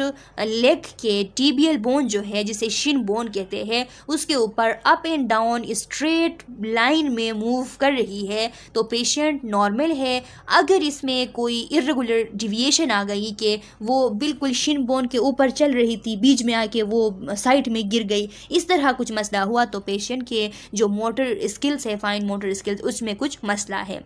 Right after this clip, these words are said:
देखिए लिखा है heel to shin with person supine sitting or standing should move heel from knee up and down।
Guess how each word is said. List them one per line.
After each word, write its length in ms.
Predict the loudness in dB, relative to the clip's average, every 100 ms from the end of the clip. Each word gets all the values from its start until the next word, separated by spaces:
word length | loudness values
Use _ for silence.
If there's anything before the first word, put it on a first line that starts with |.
| -8
देखिए 240 | -6 -4 -6
लिखा 260 | 0 0
है 240 | 2 0 -4 -14 -20 2
heel 200 | 2 4 0
to 60 |
shin 320 | 0 0 2
with 200 | 0 -2 0
person 280 | 2 2 0
supine 560 | -2 -2 2 2 2 0 0
sitting 240 | 0 0
or 140 | 0 0 -2
standing 400 | -2 0 0 0 -6 -8
should 220 | -2 0 0
move 160 | 0 0 2
heel 200 | 2 2
from 240 | 0 0
knee 320 | 0 0 0 2
up 260 | 2 2
and 220 | 2 2
down। 360 | 2 2 2